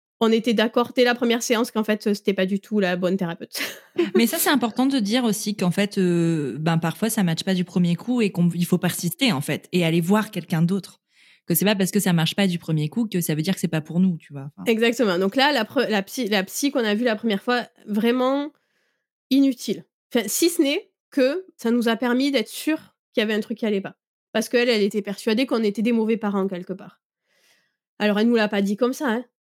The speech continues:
Speaker 1: mais elle nous a expliqué qu'il fallait qu'on cadre les choses, qu'il fallait pas qu'on la laisse faire ce qu'elle voulait, que... alors que chez nous, c'était déjà hyper cadré. Et donc, en fait, plus elle nous disait, « Il faut faire ci, il faut faire ça »,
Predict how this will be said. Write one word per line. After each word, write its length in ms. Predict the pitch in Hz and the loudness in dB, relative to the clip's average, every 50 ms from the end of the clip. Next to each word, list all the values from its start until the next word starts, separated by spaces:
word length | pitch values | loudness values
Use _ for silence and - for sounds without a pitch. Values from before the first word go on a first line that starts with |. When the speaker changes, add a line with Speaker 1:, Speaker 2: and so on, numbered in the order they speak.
| _ | _
Speaker 1:
mais 140 | - 226 220 | 0 0 2
elle 120 | 214 220 247 | 2 2 2
nous 120 | 240 220 | 2 2
a 40 | 226 | 0
expliqué 540 | 214 202 - - 233 208 - 233 226 233 226 | 0 -2 -2 -4 -4 0 0 0 0 2 2
qu'il 180 | 269 233 226 | 2 0 0
fallait 220 | 208 240 220 214 208 | 0 0 0 0 2
qu'on 180 | - 214 220 | 0 -2 -2
cadre 320 | 202 - 202 202 202 202 202 | 0 -2 -2 -2 0 0 0
les 100 | 196 196 | 0 0
choses, 500 | - - 233 226 226 220 220 220 208 - | -2 -2 -2 0 2 2 0 0 -2 -2
qu'il 200 | _ 240 226 208 | _ -2 -2 0
fallait 180 | - 208 196 202 | 0 0 -2 0
pas 120 | 202 202 | -2 -4
qu'on 100 | 196 214 | -2 -2
la 120 | 196 185 180 | -2 -2 -2
laisse 160 | 175 175 - | -4 -6 -6
faire 160 | - 190 - | -10 -16 -16
ce 60 | - | -12
qu'elle 160 | _ - 170 175 | _ -6 -6 -4
voulait, 560 | 185 190 196 208 220 233 240 240 226 220 208 | -4 -4 -2 0 2 2 2 2 2 0 -2
que... 100 | - 214 - | -2 -6 -4
alors 180 | - 202 190 196 | -4 -6 -6 -4
que 100 | - 214 | -6 -8
chez 140 | 202 - 208 | -4 -2 -2
nous, 120 | 226 233 | -2 -2
c'était 300 | 214 - 220 196 220 196 | -2 -2 -4 -2 -2 -2
déjà 380 | 180 208 208 202 202 208 196 185 - | 0 0 0 0 0 -2 -4 -4 -6
hyper 300 | 202 196 - 190 190 - | -6 -6 -6 -8 -8 -6
cadré. 300 | - 190 190 170 175 - _ _ _ _ _ | -6 -6 -6 -6 -8 -12 _ _ _ _ _
Et 100 | 220 226 | 0 0
donc, 160 | 226 226 233 | 2 2 2
en 100 | 247 247 | 0 0
fait, 180 | 262 311 302 - | -2 -2 -4 -6
plus 200 | - - 349 330 | -2 0 0 0
elle 100 | 330 277 | 2 0
nous 100 | 277 254 | 0 0
disait, « 240 | 214 233 247 240 254 | 0 0 0 2 0
Il 40 | 262 | 0
faut 120 | - - | -2 -4
faire 160 | 214 233 214 - | -6 -6 -6 -6
ci, 140 | - 247 | -4 -4
il 40 | 240 | -4
faut 100 | 220 214 196 | -2 -2 -4
faire 140 | 196 196 | -6 -8
ça », 260 | - - 254 277 285 | -4 -2 -2 -2 -2